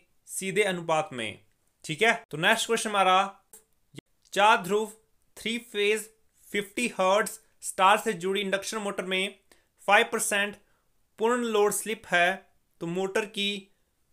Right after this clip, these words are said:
पूर्ण भार गति डैश है। तो बताया इसका क्या आंसर है? राइट आंसर है ऑप्शन नंबर सी, चौदह सौ पच्चीस आरपीएम। ठीक है, स्क्विरल केज इंडक्शन मोटर के बारे में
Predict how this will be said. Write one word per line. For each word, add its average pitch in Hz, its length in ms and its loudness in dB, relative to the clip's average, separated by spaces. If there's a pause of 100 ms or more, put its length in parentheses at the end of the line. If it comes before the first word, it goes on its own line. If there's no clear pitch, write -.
(140)
पूर्ण 226 240 0
भार 180 360 2 (280)
गति 165 300 -4 (100)
डैश 143 440 0
है। 127 140 0 (840)
तो 147 60 -14
बताया 220 260 6
इसका 220 160 0
क्या 202 120 4
आंसर 196 240 2
है? 220 300 2 (460)
राइट 190 280 4
आंसर 226 260 0
है 214 300 4 (200)
ऑप्शन 170 320 2
नंबर 208 140 -4
सी, 175 200 -2 (1080)
चौदह 208 220 6
सौ 214 100 -4
पच्चीस 214 480 -2 (380)
आरपीएम। 147 500 0 (400)
ठीक 151 180 -4
है, 240 100 6 (560)
स्क्विरल 226 460 0
केज 226 460 0 (240)
इंडक्शन 202 460 -2
मोटर 220 320 -2
के 208 120 0
बारे 196 260 2
में 202 340 -4